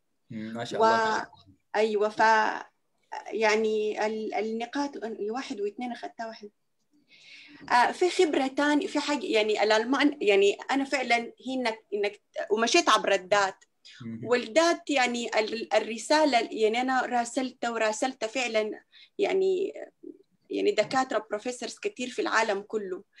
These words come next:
Speaker 1: مهم.
Speaker 2: لكن أكتر حاجة كانت فادتني يعني كانت البابليكيشن اللي أنا عملتها بعد الماجستير.
Speaker 1: مهم. مهم.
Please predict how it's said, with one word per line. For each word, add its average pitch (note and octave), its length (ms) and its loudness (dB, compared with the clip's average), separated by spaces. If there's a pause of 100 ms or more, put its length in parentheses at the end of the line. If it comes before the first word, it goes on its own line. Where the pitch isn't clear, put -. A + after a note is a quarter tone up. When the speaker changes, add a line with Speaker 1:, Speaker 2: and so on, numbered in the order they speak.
Speaker 1:
مهم. A#3+ 160 -12
Speaker 2:
لكن B3+ 260 2
أكتر D#4+ 380 -2
حاجة C4+ 340 -4
كانت B3 380 -6
فادتني G#3 680 -4 (100)
يعني F#3 500 -4
كانت A#3 320 -8
البابليكيشن G3 840 -6
اللي F3+ 180 -4
أنا A3 140 -2
عملتها G#3 480 -2
بعد F#3 260 -4
الماجستير. F3 840 -4 (340)
Speaker 1:
مهم. B2 400 -10 (120)
مهم. A2+ 320 -14